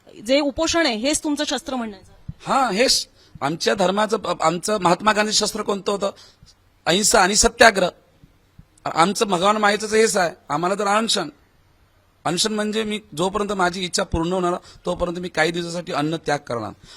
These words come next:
Speaker 2: और नाही जर झाली, नाही जर न्याय मिळाला, मी देवाकडे जाईन आणि मी अनशन पुरा, मी पुरं अन्न, अन्न जल त्यागेन. दुसरा गोष्ट, त्याला जर भगवानच्या प्रती करुणा असेल, तो जो भक-, सच्चा महावीरचा भक्त असेल, या करुणा जे असेल, तर सर्व माझ्या संग ते मला ॲग्री करणार आहे,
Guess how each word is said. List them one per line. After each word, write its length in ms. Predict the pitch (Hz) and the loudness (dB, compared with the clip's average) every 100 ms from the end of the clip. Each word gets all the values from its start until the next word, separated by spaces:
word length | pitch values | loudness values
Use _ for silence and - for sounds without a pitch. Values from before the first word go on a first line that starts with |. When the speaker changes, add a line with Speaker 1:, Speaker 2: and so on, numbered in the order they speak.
| - | -4
Speaker 2:
और 80 | 160 | -2
नाही 360 | 131 107 139 202 | -2 2 6 10
जर 160 | 277 294 | 10 10
झाली, 300 | 220 208 151 | 8 4 4
नाही 220 | 143 180 | 4 6
जर 160 | 262 | 6
न्याय 220 | 240 214 208 | 8 6 6
मिळाला, 380 | 196 185 156 - - - - | 6 6 6 2 -6 -20 -6
मी 120 | 226 | 2
देवाकडे 440 | 196 208 233 220 180 | 8 10 8 6 2
जाईन 220 | 151 110 143 | 2 0 -2
आणि 180 | 175 | -2
मी 140 | 190 190 | -2 -2
अनशन 420 | 156 170 - 196 180 | -2 0 -2 -4 -4
पुरा, 400 | 160 180 202 220 - - | 0 6 6 6 -2 -8
मी 120 | 170 | -6
पुरं 240 | 185 180 190 | -2 0 2
अन्न, 300 | 151 175 185 | 2 2 0
अन्न 240 | 160 175 | 0 -2
जल 200 | 151 160 160 147 | -2 -2 -2 -4
त्यागेन. 360 | 139 165 113 - _ - | -2 -2 -6 -10 _ -12
दुसरा 240 | 165 240 220 | -4 -2 0
गोष्ट, 240 | 196 175 | -2 -6
त्याला 300 | - 156 190 | -4 0 0
जर 120 | 208 | -2
भगवानच्या 500 | 165 131 165 180 202 | -4 -4 -4 -4 -6
प्रती 260 | 190 180 196 | -8 -12 -8
करुणा 320 | 160 156 185 | -4 -2 -2
असेल, 260 | 175 190 190 - - _ | -2 -4 -6 -12 -20 _
तो 80 | 165 | -8
जो 80 | 175 | -6
भक-, 180 | 143 - | -6 -6
सच्चा 360 | 147 - 185 | -6 -2 -2
महावीरचा 460 | 165 135 156 156 165 | -2 -4 -6 -6 -6
भक्त 280 | 143 156 170 | -6 -8 -6
असेल, 300 | 156 175 - - - | -6 -8 -12 -18 -8
या 100 | 147 | -6
करुणा 360 | - 147 180 | -2 0 0
जे 200 | 170 165 | -2 -4
असेल, 260 | 156 180 196 | -4 -4 -8
तर 240 | - - | -14 -12
सर्व 260 | 151 156 185 | -6 -6 -4
माझ्या 220 | 175 180 | -4 -4
संग 200 | 175 185 180 | -8 -8 -10
ते 60 | 185 | -8
मला 200 | 175 180 | -6 -4
ॲग्री 240 | 170 175 | -4 -6
करणार 340 | 180 180 185 | -8 -6 -4
आहे, 100 | 170 | -6